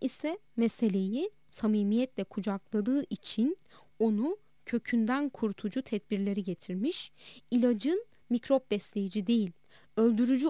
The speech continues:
olduğunu göstermiş bulunuyor. Hepsi bu kadar. Vereceğiniz cevabı bildiğim için mat olup olmadığınızı sormuyorum." Kafir, "Neymiş o vereceğim cevap?" Mümin, "Diyalogumuzu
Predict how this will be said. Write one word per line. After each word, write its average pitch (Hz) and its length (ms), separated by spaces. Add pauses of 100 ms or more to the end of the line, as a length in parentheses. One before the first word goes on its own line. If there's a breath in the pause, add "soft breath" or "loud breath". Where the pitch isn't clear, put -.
olduğunu 202 460
göstermiş 196 720
bulunuyor. 185 420 (280)
Hepsi 247 400
bu 196 60
kadar. 180 440 (340 soft breath)
Vereceğiniz 320 540
cevabı 226 460
bildiğim 233 340
için 320 380 (260 soft breath)
mat 320 300
olup 208 320
olmadığınızı 220 880 (120)
sormuyorum." 185 720 (680)
Kafir, 220 440 (180)
"Neymiş 349 400
o 214 120
vereceğim 196 480
cevap?" 208 400 (1160)
Mümin, 240 400 (520)
"Diyalogumuzu 302 720